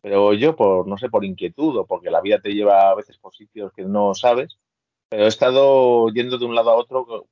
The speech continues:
prácticamente todo el tiempo, ¿no? He estado en sistema, luego a desarrollo, luego a sistema, luego a desarrollo y así. Eso hace, bueno, que también no te,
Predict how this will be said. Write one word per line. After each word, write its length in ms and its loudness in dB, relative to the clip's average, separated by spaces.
prácticamente 520 -4
todo 120 0
el 100 -4
tiempo, 320 -6
¿no? 240 -10
He 40 -20
estado 240 -6
en 80 -6
sistema, 420 -4
luego 180 2
a 20 6
desarrollo, 400 -4
luego 160 0
a 20 -10
sistema, 340 -6
luego 140 4
a 60 6
desarrollo 400 -4
y 60 -2
así. 220 -8
Eso 240 0
hace, 160 0
bueno, 200 0
que 120 -2
también 440 -2
no 120 -4
te, 760 -6